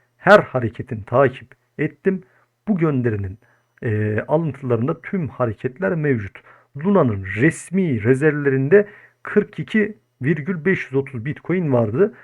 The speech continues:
ve elden ele Binance'a kırk bir virgül iki yüz yirmi dokuz olarak gitti. E, şimdi her ne yapıldıysa ya da bundan sonra ne yapılacaksa C Z bu olaya dahildir.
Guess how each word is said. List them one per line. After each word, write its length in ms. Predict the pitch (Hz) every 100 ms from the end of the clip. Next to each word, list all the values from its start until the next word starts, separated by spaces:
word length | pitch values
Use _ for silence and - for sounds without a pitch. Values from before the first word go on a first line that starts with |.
| _ _
ve 80 | 135
elden 500 | - 156 185 131 117
ele 480 | 151 143 156 185 135
Binance'a 640 | 151 156 123 101 - 190 - _ _ -
kırk 280 | - - -
bir 160 | 104
virgül 220 | 110 110
iki 220 | 120 - 123
yüz 120 | 107
yirmi 200 | 120 117
dokuz 260 | 104 120
olarak 360 | 135 120 170 170
gitti. 400 | 135 131 - - _ _ _ _ - - _ _ -
E, 520 | 113 107 104 101 98
şimdi 420 | - 226 190 104 - _ _ _ _
her 300 | - 175 214
ne 60 | 208
yapıldıysa 760 | 220 214 165 135 123 160 214 233 _
ya 160 | 147 156
da 120 | 110
bundan 280 | 127 165 196
sonra 300 | - 131 104
ne 120 | 104
yapılacaksa 840 | 175 180 175 165 165 - 202 135
C 260 | 110 170 151
Z 260 | 110 107
bu 240 | 123 170 139
olaya 300 | 120 180 117
dahildir. 680 | 147 139 143 131 - -